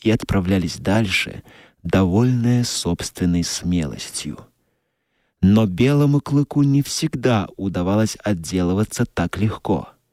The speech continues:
Когда хозяйская коляска проезжала предместьями Сан-Хосе, мальчишки, попадавшиеся на пути,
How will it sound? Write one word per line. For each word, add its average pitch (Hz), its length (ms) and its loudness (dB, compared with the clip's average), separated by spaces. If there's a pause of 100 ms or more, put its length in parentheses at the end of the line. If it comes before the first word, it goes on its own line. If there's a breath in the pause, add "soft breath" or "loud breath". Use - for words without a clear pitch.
(800)
Когда 80 300 0
хозяйская 98 640 2
коляска 101 580 0
проезжала 98 640 2
предместьями 98 800 0
Сан-Хосе, 95 800 -2 (560 soft breath)
мальчишки, 117 800 2
попадавшиеся 143 720 0
на 135 100 4
пути, 127 460 0